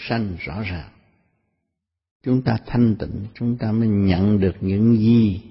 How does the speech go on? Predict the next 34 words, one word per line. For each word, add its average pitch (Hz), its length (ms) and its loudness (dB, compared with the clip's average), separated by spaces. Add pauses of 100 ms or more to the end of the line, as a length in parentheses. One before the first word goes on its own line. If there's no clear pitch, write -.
(160)
Đại 85 280 -4
Bi 95 420 0
quang 95 340 -2 (120)
chiếu 123 280 2 (180)
cho 95 80 -10 (140)
tâm 87 280 -10
thức 104 140 -8 (200)
tiến 104 220 -2
hóa. 101 260 -4 (1400)
Dũng 151 400 2
mãnh 185 240 2
hành 117 340 4
triển 135 260 2
như 143 160 2
vậy, 90 300 -4 (800)
thì 110 120 -6
đời 104 360 0
ta 135 180 -8 (100)
cũng 139 160 -6
yên, 131 500 0
đạo 104 480 -4
cũng 117 160 -2
thông 117 220 -2 (140)
suốt, 120 140 -4 (1300)
mới 123 180 -6
đời 87 340 0
đạo 73 340 -8
song 107 320 -6
tu. 113 300 -8 (1500)
Đời 147 180 -2
là 147 180 0
thể 175 160 0 (120)
xác 202 240 -2
này, 127 380 -2